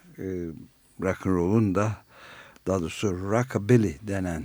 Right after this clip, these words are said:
türün, rock'n'roll'un da öncüsü olan rockabilly türünün parlak örneklerinden biri olduğu için epey gerilerden, kırk yıl sonra Gene Vincent'ın ölümü-, ölümünden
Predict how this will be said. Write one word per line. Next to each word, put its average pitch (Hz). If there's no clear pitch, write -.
türün, 98
rock'n'roll'un 95
da 87
öncüsü 87
olan 87
rockabilly 92
türünün 110
parlak 90
örneklerinden 90
biri 95
olduğu 82
için 123
epey 135
gerilerden, 110
kırk -
yıl 90
sonra 95
Gene 87
Vincent'ın 82
ölümü-, 80
ölümünden 82